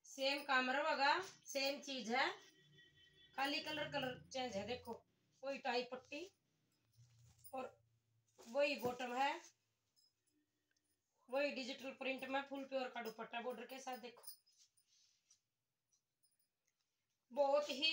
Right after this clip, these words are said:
प्यारे suit है। वे इन्हें daily use में डालो, आने जाने में डालो, कैसे ही डालो इन्हें।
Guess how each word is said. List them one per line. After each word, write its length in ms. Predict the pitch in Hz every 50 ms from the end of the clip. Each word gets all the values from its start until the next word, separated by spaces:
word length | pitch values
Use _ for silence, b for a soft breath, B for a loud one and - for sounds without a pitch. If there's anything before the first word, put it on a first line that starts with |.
| 320 311
प्यारे 280 | 311 302 294 294 294 285
suit 220 | 285 285 294 - 277
है। 100 | 285 294
वे 140 | 294 294 277
इन्हें 180 | 269 277 277 269
daily 220 | 277 277 277 277
use 240 | 285 277 285 285 254
में 140 | 285 285 285
डालो, 260 | 277 285 285 285 285 285
आने 240 | 277 285 285 277 269
जाने 200 | 269 269 269 277
में 160 | 269 269 269
डालो, 280 | 262 285 285 285 285 285
कैसे 320 | - 285 285 277 - 277 269
ही 140 | 269 269 277
डालो 240 | 254 254 240 233 226
इन्हें। 260 | 233 240 226 190 185